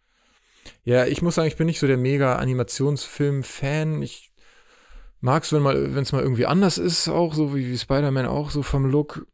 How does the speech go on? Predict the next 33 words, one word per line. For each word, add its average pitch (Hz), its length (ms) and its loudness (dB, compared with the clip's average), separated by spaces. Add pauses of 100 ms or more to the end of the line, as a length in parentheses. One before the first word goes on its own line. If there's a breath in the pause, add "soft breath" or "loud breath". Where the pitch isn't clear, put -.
(140)
Ich - 180 -6
mag 131 200 -2
überhaupt 135 420 0
nicht 139 200 -2
die 127 100 -4
Disney-Animationsfilme, 131 1200 0
die 113 60 0
sind 120 160 0
hier 113 140 0
auch 110 120 -4
Gott 120 140 -2
sei 117 120 -2
Dank 117 220 -2
nicht 120 160 -4
vertreten, 131 680 -2
glaub 123 240 -6
ich. 127 160 -10 (840 soft breath)
Äh, 113 600 -2
Pixar 156 440 4
ist 143 140 0
für 143 80 -2
mich 139 140 0
immer 139 140 0
eine 120 120 2
sichere 113 320 -2
Bank, 139 320 -2
das - 180 -6
guck 127 160 -10
ich 120 120 -4
immer 120 480 -4 (120)
meistens. 113 680 -6 (960)
Und, 107 420 -4
äh, 104 440 -2